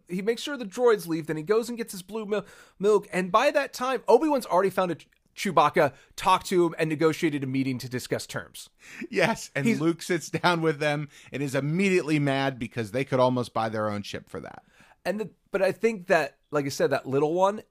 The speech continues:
Speaker 1: I think there's this, this giant chip in Luke's shoulder where he is trying to prove himself to Obi-Wan. He's like, "Nah, I, I'm not a bad pilot myself. I can fly it. Come on, we just go get our own ship, Obi-Wan. We don't need these adults with skills,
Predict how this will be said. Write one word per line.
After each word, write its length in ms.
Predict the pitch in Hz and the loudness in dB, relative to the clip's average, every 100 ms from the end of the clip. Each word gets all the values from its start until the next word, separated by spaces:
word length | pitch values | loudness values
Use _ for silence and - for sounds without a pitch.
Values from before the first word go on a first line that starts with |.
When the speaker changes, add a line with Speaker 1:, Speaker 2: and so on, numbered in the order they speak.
| _ | _
Speaker 1:
I 100 | - | -18
think 260 | - 160 147 | -12 -10 -6
there's 180 | 165 139 | -6 -8
this, 180 | 135 | -14
this 180 | 139 131 | -14 -16
giant 320 | - 131 131 | -10 -8 -8
chip 260 | - - 139 | -8 -8 -6
in 100 | 127 | -4
Luke's 160 | 131 - | -6 -6
shoulder 260 | 139 147 | -6 -4
where 140 | 117 95 | -8 -8
he 180 | 123 120 | -6 -6
is 140 | 113 | -8
trying 360 | - 120 110 113 | -8 -8 -8 -8
to 100 | 123 | -10
prove 320 | - 123 117 | -6 -6 -4
himself 460 | 117 110 113 95 - | -6 -6 -8 -8 -12
to 100 | - | -8
Obi-Wan. 460 | 110 107 104 90 - _ _ | -8 -8 -12 -14 -20 _ _
He's 100 | - | -12
like, 120 | 262 - _ 427 | -12 -14 _ -6
"Nah, 140 | - | -2
I, 160 | 170 185 - | -2 -2 0
I'm 80 | 392 | 2
not 100 | 240 | 2
a 40 | |
bad 240 | 208 165 | 2 0
pilot 260 | - 185 160 | 2 4 4
myself. 420 | 151 - 269 226 | 2 -4 -2 0
I 80 | - | 0
can 120 | 262 | -2
fly 320 | - 185 135 | -4 -2 0
it. 160 | 165 - _ - | -2 -6 _ -8
Come 140 | 359 | -2
on, 160 | 269 185 | 0 0
we 100 | 269 | -4
just 180 | 349 | -2
go 100 | 370 | -2
get 120 | 294 247 | 0 2
our 80 | |
own 80 | 220 | 2
ship, 300 | - 254 233 | 0 0 2
Obi-Wan. 420 | 185 170 165 160 | 4 4 2 0
We 80 | 240 | 0
don't 180 | 339 220 | -2 -2
need 220 | 240 220 | -4 -6
these 240 | 190 151 - - - | -6 -6 -10 -10 -4
adults 600 | 139 185 190 214 - - | 0 6 8 6 0 -4
with 140 | 165 | -4
skills, 760 | - - 196 190 170 143 - | -2 -2 0 0 0 -4 -10